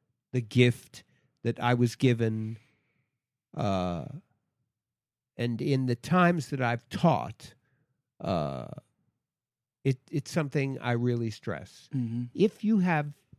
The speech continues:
Speaker 1: that gift, if you were lucky enough to get it, you need to respect it. You need to nourish it.
Speaker 2: Mm.
Speaker 1: And you need to own it.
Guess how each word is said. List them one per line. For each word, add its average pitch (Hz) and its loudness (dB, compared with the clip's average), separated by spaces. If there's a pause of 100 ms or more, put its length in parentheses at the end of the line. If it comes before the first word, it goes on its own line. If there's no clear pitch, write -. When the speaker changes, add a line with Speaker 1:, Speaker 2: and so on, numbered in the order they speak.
(160)
Speaker 1:
that 131 0 (440)
gift, - 0
if 127 -6
you 131 -2
were 127 -2
lucky 127 -2
enough 120 -6
to 127 -8
get 95 -6
it, - -18 (360)
you 175 4
need 180 0
to 156 0
respect - -2
it. - -18 (140)
You 143 -2
need 160 -4
to 131 -6
nourish 123 4
it. - -18
Speaker 2:
Mm. 120 -2 (100)
Speaker 1:
And 139 2
you 143 6
need 156 2
to 180 2 (200)
own 226 6
it. - -10